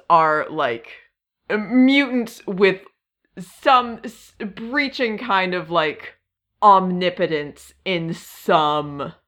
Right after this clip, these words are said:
aspect. Um, and Professor X is one because of his, uh, extremely powerful telepathic abilities,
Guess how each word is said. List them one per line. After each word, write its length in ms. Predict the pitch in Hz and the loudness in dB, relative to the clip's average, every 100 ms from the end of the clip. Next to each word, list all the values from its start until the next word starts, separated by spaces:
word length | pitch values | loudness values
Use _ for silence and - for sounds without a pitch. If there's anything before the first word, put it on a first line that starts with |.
| _ _ _ | _ _ _
aspect. 840 | 151 123 - _ - - - - _ _ _ _ _ | -2 -2 -4 _ -14 -14 -18 -20 _ _ _ _ _
Um, 600 | 185 160 143 139 117 117 - _ _ _ _ | 4 4 4 0 -6 -18 -20 _ _ _ _
and 560 | 190 170 151 139 135 - _ _ _ _ | -2 -2 -4 -8 -14 -20 _ _ _ _
Professor 420 | 190 240 240 254 | -6 -2 -2 -2
X 220 | 269 262 | -4 -6
is 140 | 262 240 | -10 -4
one 360 | 220 214 208 - | -4 -4 -8 -12
because 640 | 180 - 180 160 156 151 - | -14 -6 -4 -4 -6 -12 -12
of 180 | 143 127 | -10 -10
his, 420 | 196 143 139 135 _ _ | -10 -10 -10 -14 _ _
uh, 380 | 135 120 113 87 - _ _ _ _ | -4 -4 -4 -8 -14 _ _ _ _
extremely 560 | 185 - 277 262 208 185 | -10 -6 -4 -2 -2 -2
powerful 440 | 190 151 147 151 | 0 0 -2 -8
telepathic 600 | - 139 135 226 - 214 | -6 -8 0 0 0 -4
abilities, 800 | 190 180 175 170 170 165 160 _ | -6 -4 -4 -4 -6 -10 -14 _